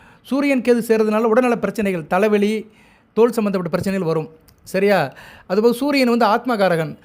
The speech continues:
இவர் என்ன பண்ணுவாருன்னா, கேது அவரோட சேரும்போது உடம்பு உஷ்ணத்தை அதிகப்படுத்துவார். உடம்புல உஷ்ணமாகும், கண்ணுல நீர் வடியும், கண்ணு பொங்கும், பூளை தள்ளும், உடல் உஷ்ணமாகும்.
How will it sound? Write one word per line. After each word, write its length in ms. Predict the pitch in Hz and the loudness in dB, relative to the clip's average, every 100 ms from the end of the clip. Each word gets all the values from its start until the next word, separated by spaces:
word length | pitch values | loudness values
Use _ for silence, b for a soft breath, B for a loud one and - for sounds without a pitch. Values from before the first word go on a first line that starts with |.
| b b _ | b b _
இவர் 200 | - 220 | -4 0
என்ன 140 | 262 247 | 2 2
பண்ணுவாருன்னா, 480 | 233 233 214 226 226 | 2 2 2 0 -4
கேது 260 | 233 262 240 | 2 2 2
அவரோட 120 | 220 | 0
சேரும்போது 400 | 214 214 214 233 | -2 -2 0 0
உடம்பு 320 | 214 254 240 | 0 0 -2
உஷ்ணத்தை 280 | 214 285 240 | -2 -2 -2
அதிகப்படுத்துவார். 600 | 175 185 226 196 165 165 | -2 -2 -2 -2 -4 -4
உடம்புல 300 | 165 233 226 | -2 -2 -2
உஷ்ணமாகும், 540 | 196 254 220 175 151 147 B B _ | -2 -2 -2 -2 -4 -10 B B _
கண்ணுல 300 | 208 247 254 | 0 4 4
நீர் 180 | 220 233 | 2 0
வடியும், 320 | 208 185 160 | 0 -2 -4
கண்ணு 240 | 156 202 233 | -4 -2 -2
பொங்கும், 600 | 233 208 226 214 143 - _ _ | 0 0 2 0 -2 -10 _ _
பூளை 220 | - 233 226 | -2 2 4
தள்ளும், 400 | 202 180 135 - b b b b | 2 0 -4 -8 b b b b
உடல் 240 | - 220 226 | -4 -2 -2
உஷ்ணமாகும். 640 | 208 254 214 180 151 127 | -2 -2 0 0 -2 -6